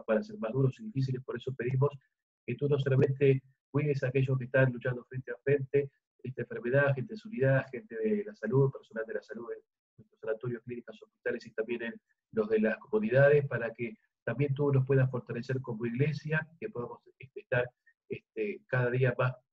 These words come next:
más conscientes de que los tiempos son difíciles, pero tú siempre estás cerca de tus hijos, todos los días hasta el fin del mundo, como lo has prometido. Y ahora, eh, al, eh, culminar esta plegaria, pedimos que tú la puedas recibir,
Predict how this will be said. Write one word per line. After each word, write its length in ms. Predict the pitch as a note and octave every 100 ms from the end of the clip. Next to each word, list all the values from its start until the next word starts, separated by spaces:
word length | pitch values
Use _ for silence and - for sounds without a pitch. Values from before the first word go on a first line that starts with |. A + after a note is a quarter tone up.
| _
más 120 | A#2 -
conscientes 520 | A2+ - C3+ C3+ B2
de 100 | G#2+
que 80 | G#2+
los 140 | A2
tiempos 480 | B2+ B2+ - B2 - _ _ _
son 320 | _ A#2+ A#2 A2
difíciles, 520 | A2 C#3+ D3 C3+ B2
pero 220 | A2 G#2+ G#2+
tú 140 | C3
siempre 360 | - C3 B2+ A2
estás 220 | B2 A#2+
cerca 420 | B2 - A2+ G#2+ -
de 120 | -
tus 220 | G#2+ - D#3
hijos, 300 | E3 D3 C#3
todos 180 | C#3 C3
los 80 |
días 200 | B2+ C3
hasta 160 | - A2
el 60 | -
fin 100 | B2+
del 140 | A2+
mundo, 280 | C3 B2+ A#2
como 180 | G#2 G#2
lo 100 | A#2
has 120 | A2+ _ _ _ _
prometido. 520 | - - G#3+ E2+ E2 G2+
Y 80 |
ahora, 360 | A#2+ C#3+ E3+ F3+ _ _ _ _ -
eh, 140 | B2+
al, 400 | C3 A#2+ A#2 A2 - _ _
eh, 180 | A#2+ A2
culminar 340 | A2+ A2+ C3
esta 200 | C3 -
plegaria, 380 | - A#2+ C#3 C#3+
pedimos 400 | C3 B2 B2+ B2+
que 140 | A#2 -
tú 220 | C3 C3 - -
la 120 | A#2+
puedas 200 | C3 A#2
recibir, 520 | - A#2+ C#3 F3 F3+